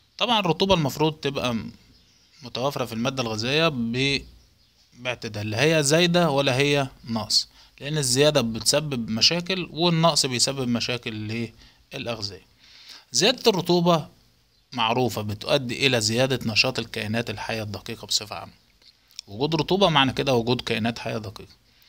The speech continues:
طبعًا زيادة الرطوبة هتؤدي إلى نقص في جودة المادة الغذائية وعدم قدرتها على الحفظ لفترات طويلة، وبالتالي بتعتبر أحد عوامل الفساد الطبيعي.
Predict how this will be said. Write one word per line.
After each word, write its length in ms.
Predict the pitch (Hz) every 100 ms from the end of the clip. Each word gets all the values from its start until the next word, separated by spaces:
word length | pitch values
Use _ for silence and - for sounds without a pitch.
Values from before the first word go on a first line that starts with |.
| - - - - - _ -
طبعًا 460 | 185 151 131 117 -
زيادة 380 | 127 120 190 220
الرطوبة 360 | 185 165 202 180
هتؤدي 480 | 165 - 170 143 156
إلى 280 | 156 139 - _ -
نقص 380 | 131 165 - 123
في 80 |
جودة 300 | 117 143 135 110
المادة 320 | 117 139 139
الغذائية 680 | 117 110 113 131 165 170 170
وعدم 580 | 139 123 117 117 151 131
قدرتها 460 | 120 113 131 131
على 160 | 110 110
الحفظ 440 | 104 127 131 117 110
لفترات 800 | 110 123 123 - 110 113 120 -
طويلة، 260 | 104 92 - _ _ _ _ _ _
وبالتالي 460 | 104 104 - 120 120
بتعتبر 500 | 104 95 117 117 -
أحد 240 | 117 - 104
عوامل 260 | 104 113
الفساد 480 | 104 110 - 104 110
الطبيعي. 480 | - - 98 101